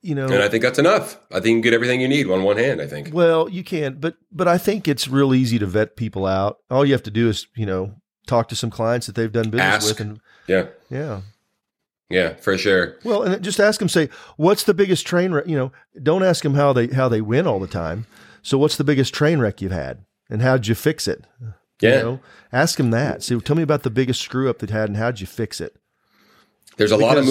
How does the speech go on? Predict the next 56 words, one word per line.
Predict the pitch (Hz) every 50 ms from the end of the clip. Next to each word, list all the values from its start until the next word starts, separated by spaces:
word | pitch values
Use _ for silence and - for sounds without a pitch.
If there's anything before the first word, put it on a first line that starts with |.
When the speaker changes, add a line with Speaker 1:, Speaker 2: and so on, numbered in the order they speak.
| 135 131
Speaker 2:
moving | 127 117 110
pieces. | 127 123 120 110 - 85 78 - - -
Speaker 1:
Yeah, | 131 139 135 120
Speaker 2:
Yeah, | 110 87
Speaker 1:
'cause | 82 - - -
Speaker 2:
there's |
a | 87
Speaker 1:
they're | - -
Speaker 2:
lot | 85 92 104 107
of | 107
moving | 110 107 104
pieces. | 98 104 95 90 - 80 76 - - - _ -
Speaker 1:
Well, | 185 185 175 175 160 - - - - -
I, | - - 160 180
I | 220
just | 208 190 - -
think, | 156 147 139 120
though, | 139 127 123 120 123 120 - _ -
back | 127 113 135 135 143 143 -
to | 127
the | 117 110
whole | 117 113 110 -
part | - - 107 104 104 101
about | 98 90 90 87 85 85 - - _ - - - - - - - _ _ _ -
whether | - 120 120 110 107
you're | 107 123 165 175 151
using | 120 117 120 120 110 123 120
something | 110 - 120 113 113 - 117 107
or | 101
not | 104 104 104 98
using | 101 101 92 - 92 90
something. | - 95 87 85 85 82 - -
Well, | - 120 120 131
I | 143 156
don't, | 151 143 135 -
we | 127 131 135
don't | 135 131 135 135 123
do | 120 123 120
raffles | 110 117 117 117 113 - 120 117 101
because | 107 113 - 123 113 107
of | 104 101
this. | 104 90 90 - -
Well, | 117 113
we | 123 139 147
don't | 139 139 135 127
do | 123 123 120
the, | 110 120 117 123
an | 117 120
auction | 120 120 120 - - 123 117
because | 113 - 123 113 104 117
of | 107
this. | 104 98 87 - -
We | 120 123
don't | 139 135 135 127
do | 117 123 123 123
it. | 120 117